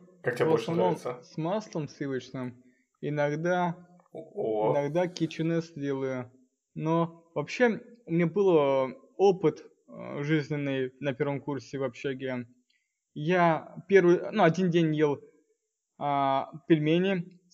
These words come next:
Speaker 2: кичинес и сосиски, все вместе перемешано. Второй день макароны, кичинес и сосиски. <laughs> И так далее. <laughs> По кругу. Но это было ужасно, ну, полгода, ну, как ужасно, то есть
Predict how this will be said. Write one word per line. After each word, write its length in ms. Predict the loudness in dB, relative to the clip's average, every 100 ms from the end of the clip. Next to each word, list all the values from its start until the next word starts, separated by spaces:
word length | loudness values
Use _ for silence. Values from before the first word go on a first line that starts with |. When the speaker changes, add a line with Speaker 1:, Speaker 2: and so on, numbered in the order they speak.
| -20 2
Speaker 2:
кичинес 680 | 2 2 0 0 0 -4 _
и 60 | -2
сосиски, 640 | 0 0 0 -2 -2 -2 -2
все 200 | -4 -2
вместе 360 | -2 -6 -8
перемешано. 640 | -6 -4 -4 -6 -6 -8 -4
Второй 240 | 2 2
день 220 | 4 0 -2 -2
макароны, 460 | 2 4 4 2
кичинес 460 | 0 -4 -2 -4 -6
и 40 |
сосиски. 580 | -2 -2 0 -2 -2 -4 -8
<laughs> 140 | _ 2
И 120 | 4
так 260 | 4 4 6
далее. 420 | 8 8 6 2 -12 -20 _ -20 -14 -12 -14
<laughs> 180 | _ -2
По 160 | -2
кругу. 580 | -2 0 0 2 0 0 -10 _ -8 -8 -8 -12 -10
Но 120 | -4 0
это 160 | 0
было 280 | 2 2 2
ужасно, 760 | 0 -6 -2 4 4 4 0 -2 _ _ _ _ _ -10
ну, 240 | -4 2
полгода, 540 | 4 4 4 2 2
ну, 120 | -2 -2
как 160 | 0
ужасно, 360 | 0 0 -2 -4
то 60 | -6
есть 160 | -6